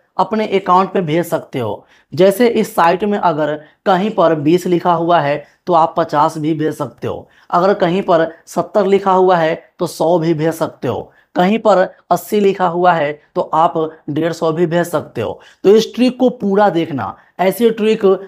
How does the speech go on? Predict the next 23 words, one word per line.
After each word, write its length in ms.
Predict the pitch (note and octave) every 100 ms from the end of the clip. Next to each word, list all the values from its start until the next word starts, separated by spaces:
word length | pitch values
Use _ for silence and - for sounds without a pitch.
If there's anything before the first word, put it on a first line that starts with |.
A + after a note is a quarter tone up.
| -
बार 240 | D3 D#3 F3
बार 140 | F#3+
आपको 360 | F3 E3+ F#3 F3
देखने 300 | E3 E3 F3
को 140 | F#3+
मिलेगी 420 | F#3 E3 E3 D#3+
नहीं। 340 | E3 D3+ C#3+ - - _ -
एक 180 | G#3 G#3
बात 200 | A3 A3
सुन 200 | A3+ G#3+
लीजिए 260 | F#3+ C#3+
आप 200 | A#2+ G#2
लोग 200 | G#2+ F#2+ - _ - - -
कि 60 | A3
अगर 400 | F#3+ G3 A3+ C#4
आप 400 | - F#3+ G3+ A3+
लोग 240 | A3 A3
ने 220 | G3 G#3 F#3+
अभी 220 | F3 A3+
तक 160 | A3+ A3
हमारे 420 | F3+ F3+ E3+ F3
सेकंड 460 | F#3 G#3+ - A3 A#3+
चैनल 440 | - D#3+ D3+ D#3